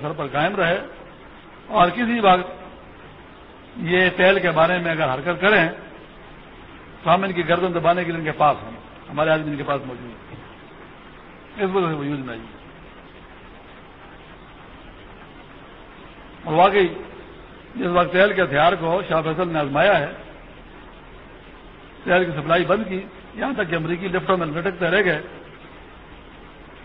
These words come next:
اور ساری ان کی چیزیں جب بیٹھ گئیں، تو اس وقت اندازہ ہوا کہ طاقت کا توازن کس کے ہاتھ میں ہے۔ تو آخر ان کے ماہرین نے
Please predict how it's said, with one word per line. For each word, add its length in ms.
اور 260
ساری 280
ان 100
کی 120
چیزیں 200
جب 160
بیٹھ 340
گئیں، 400
تو 100
اس 100
وقت 140
اندازہ 260
ہوا 220
کہ 100
طاقت 360
کا 60
توازن 320
کس 180
کے 60
ہاتھ 240
میں 80
ہے۔ 60
تو 60
آخر 260
ان 120
کے 80
ماہرین 480
نے 200